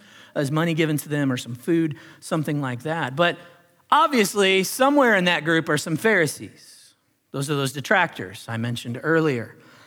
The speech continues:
the socially conservative teachers of the law who were refusing to believe that Jesus could be the Messiah, 'cause the Messiah's not gonna do something like this.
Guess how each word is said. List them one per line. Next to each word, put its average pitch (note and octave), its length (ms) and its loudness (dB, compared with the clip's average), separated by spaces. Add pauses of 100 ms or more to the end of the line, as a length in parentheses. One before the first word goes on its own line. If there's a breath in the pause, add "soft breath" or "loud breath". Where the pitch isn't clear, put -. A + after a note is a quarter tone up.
(240 loud breath)
the A#2+ 260 -8 (100)
socially D#3+ 540 -2
conservative C#3+ 640 -2
teachers C#3 500 -8
of C#3 100 -8
the B2+ 80 -8
law C#3 460 2 (460 loud breath)
who D3+ 100 2
were D3+ 100 2
refusing D3 920 0
to - 120 0
believe C#3+ 540 0 (240 loud breath)
that C#3+ 140 -2
Jesus D3 500 -2
could D3 160 -2
be C#3+ 140 0
the C3+ 80 -4
Messiah, B2 520 -2
'cause D#3+ 120 -2
the C#3+ 80 0
Messiah's F#3 320 2
not C#3 60 2
gonna C3 140 2
do B2+ 120 0
something B2 260 -2
like G2+ 160 -6
this. - 640 -6